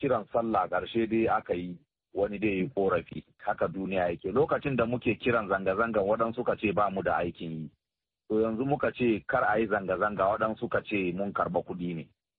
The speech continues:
To wannan ra'ayi ne na mutane, amma mu ra'ayinmu shi ne ‘yan Arewa mun leka mun gani wannan ba za a kwa-, zuwa kwashe mana kafa ce mu yi zanga-zanga wayannan jihohi. Me yasa ba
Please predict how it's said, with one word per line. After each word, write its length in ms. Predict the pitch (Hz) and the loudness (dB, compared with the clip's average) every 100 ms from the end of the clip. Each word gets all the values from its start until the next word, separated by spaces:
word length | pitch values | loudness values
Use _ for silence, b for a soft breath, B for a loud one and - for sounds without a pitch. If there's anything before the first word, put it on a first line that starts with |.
| _ | _
To 60 | 101 | 0
wannan 420 | 107 135 123 110 | 2 2 2 2
ra'ayi 380 | 117 120 107 107 | 2 2 0 0
ne 100 | 101 | 0
na 140 | 98 | 0
mutane, 480 | 98 101 95 85 82 | 0 0 0 0 0
amma 360 | 80 95 120 123 | 0 2 2 2
mu 500 | 131 131 131 127 107 | 2 2 2 0 0
ra'ayinmu 540 | 120 123 110 120 127 110 | 2 2 2 2 2 0
shi 240 | - 120 | 0 2
ne 240 | 120 104 - - | 2 0 -2 -6
‘yan 180 | 110 117 | -2 2
Arewa 540 | 117 120 107 104 107 104 _ _ - | 2 4 4 4 2 -2 _ _ -6
mun 400 | 113 117 117 117 - _ 101 | 0 2 0 -2 -6 _ -2
leka 440 | 113 123 - 101 | 2 2 2 0
mun 200 | 98 107 107 | 2 0 2
gani 280 | 107 104 | 2 2
wannan 440 | 104 98 95 113 117 | 2 2 2 0 2
ba 120 | 98 | 2
za 180 | 98 104 | 2 2
a 40 | |
kwa-, 160 | - 107 | 0 -4
zuwa 320 | 98 107 90 | 2 2 2
kwashe 340 | 101 101 101 | 0 0 0
mana 240 | 92 95 90 | 0 0 0
kafa 360 | 95 95 90 82 | 0 0 0 0
ce 80 | 104 92 | -4 -4
mu 100 | 87 | -2
yi 480 | 92 95 98 98 95 | -4 -2 -4 -6 -4
zanga-zanga 640 | 90 87 85 92 98 92 85 | -4 -2 -2 0 0 0 0
wayannan 480 | 95 90 85 87 78 | 0 -2 -4 -6 -4
jihohi. 500 | 92 92 80 87 87 _ _ - | -2 -2 -4 -12 -14 _ _ -2
Me 80 | 110 | -2
yasa 240 | - 123 92 | 2 0 2
ba 160 | 90 | 0